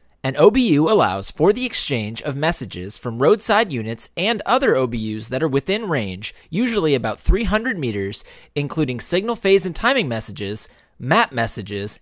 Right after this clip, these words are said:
and basic safety messages, or B S Ms, from other vehicles within range. Broadcasting B S Ms is one of the primary functions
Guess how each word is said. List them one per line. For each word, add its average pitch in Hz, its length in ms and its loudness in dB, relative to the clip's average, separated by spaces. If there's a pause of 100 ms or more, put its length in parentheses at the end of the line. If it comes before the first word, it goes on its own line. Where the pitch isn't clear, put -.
and 220 260 -2
basic 165 340 0
safety 131 320 2
messages, 98 600 -8
or 131 140 0
B 165 260 2
S 143 220 4
Ms, 85 400 -12 (180)
from 131 200 -2
other 226 200 4
vehicles 123 480 -2
within 120 320 -2
range. 90 540 -8 (720)
Broadcasting 170 680 4
B 131 180 2
S 226 200 0
Ms 101 320 -10
is 117 160 -8
one 175 180 0
of 151 100 -6
the - 80 -4
primary 233 460 2
functions 117 480 -6